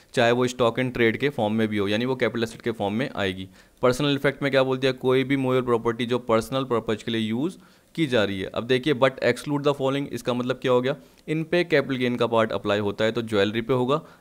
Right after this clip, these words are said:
लेकिन फर्नीचर पर नहीं होगा, क्योंकि फर्नीचर मूवेबल है जो पर्सनल पर्पज के लिए और इनमें नहीं आ रही, इनमें नहीं आ रही, इसका मतलब वो कैपिटल एसेट नहीं है। ये generally आपके कैपिटल एसेट के पार्ट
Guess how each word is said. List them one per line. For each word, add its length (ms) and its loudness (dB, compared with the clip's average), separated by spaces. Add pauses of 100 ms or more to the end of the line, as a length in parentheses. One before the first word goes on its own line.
लेकिन 280 -2
फर्नीचर 460 -4
पर 160 -2 (420)
नहीं 220 -2
होगा, 200 -6 (440)
क्योंकि 240 2
फर्नीचर 460 0
मूवेबल 380 2
है 60 2
जो 120 0
पर्सनल 400 0
पर्पज 300 0
के 100 0
लिए 180 0
और 180 0
इनमें 280 0
नहीं 320 0
आ 80 0
रही, 160 -2 (300)
इनमें 280 2
नहीं 180 2
आ 60 4
रही, 100 2
इसका 180 -2
मतलब 240 0
वो 100 0
कैपिटल 360 0
एसेट 260 -2
नहीं 280 0
है। 180 -8 (180)
ये 140 2
generally 360 0
आपके 200 2
कैपिटल 300 0
एसेट 220 -2
के 80 0
पार्ट 260 2